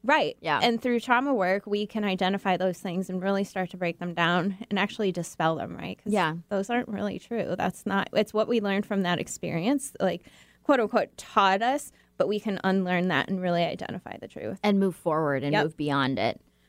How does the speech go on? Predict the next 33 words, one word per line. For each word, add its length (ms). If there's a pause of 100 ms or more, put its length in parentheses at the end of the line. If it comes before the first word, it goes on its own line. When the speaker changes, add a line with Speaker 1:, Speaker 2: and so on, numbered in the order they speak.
(280)
Speaker 2:
All 100
right, 300
well, 100
let's 160
talk 220
about 280
number 360
three, 600
one 200
of 140
the 420
toxic 600
beliefs 520
that 180
get 180
people 380
in 100
a 120
negative 360
mindset, 640 (100)
and 280
that 280 (120)
is, 580 (680)
"The 100
world 520 (180)
is 120
such 300
a 40
mess. 540
Speaker 1:
Oh. 60
Speaker 2:
Everything 760
is 140
ruined. 520